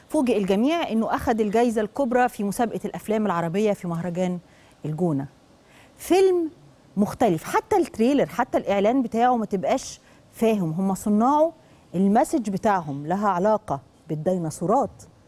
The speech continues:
ولا لها علاقة بالبني آدمين. بالرغم من، آه، إنه في أفلام قوية جدًا كانت بتتنافس في المسابقة دي، إلا إنه حصوله على الجايزة الكبرى أو الجايزة الأولى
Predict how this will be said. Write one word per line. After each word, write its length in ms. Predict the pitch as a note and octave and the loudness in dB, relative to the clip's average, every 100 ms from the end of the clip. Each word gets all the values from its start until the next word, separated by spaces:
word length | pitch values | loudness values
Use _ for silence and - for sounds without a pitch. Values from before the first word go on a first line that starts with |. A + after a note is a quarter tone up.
| _ _ | _ _
ولا 200 | D3+ E3 | -8 -4
لها 220 | F#3 G#3+ | -2 -2
علاقة 500 | F#3 E3+ G3+ - G3 F#3 - _ _ _ - | -2 0 0 -2 -6 -6 -14 _ _ _ -8
بالبني 440 | D#3+ D#3 D3 - | -6 -4 -6 -8
آدمين. 220 | - A2+ - - | -12 -14 -8 -2
بالرغم 300 | C4 C#4+ C#4 | 2 2 2
من، 400 | B3 A#3 A#3 A3+ | 0 -2 -2 -4
آه، 420 | A3 G3+ G3 E3 | -4 -4 -4 -6
إنه 140 | G#3 | -8
في 280 | G#3 - C4+ | -8 -6 -6
أفلام 420 | - - G#3+ A#3+ | -6 -2 0 -2
قوية 420 | G3 - F#3+ A3 G#3 | -6 -2 0 0 0
جدًا 280 | A#3 G3+ | -2 -4
كانت 300 | F3+ G3 F3+ | -4 -4 -4
بتتنافس 560 | E3+ - - G#3 F3 - | -8 -10 -6 -6 -6 -6
في 60 | E3+ | -6
المسابقة 440 | D#3+ - A3+ - | -4 -2 -2 -2
دي، 320 | F3+ A#3+ B3+ | -2 0 0
إلا 400 | - D4+ D#4+ B3+ | 0 0 2 2
إنه 140 | G#3 A3 | 2 -2
حصوله 380 | A3+ B3 A#3 | -2 0 0
على 120 | F#3+ F#3 | 0 0
الجايزة 380 | F3+ F#3+ F3+ | 0 -2 -2
الكبرى 480 | E3 D#3 G3+ E3 D#3+ | -6 -2 -2 0 0
أو 100 | F3+ | 0
الجايزة 280 | E3+ F#3 F3+ | -2 -4 -4
الأولى 380 | E3 G#3+ A3 | -2 0 2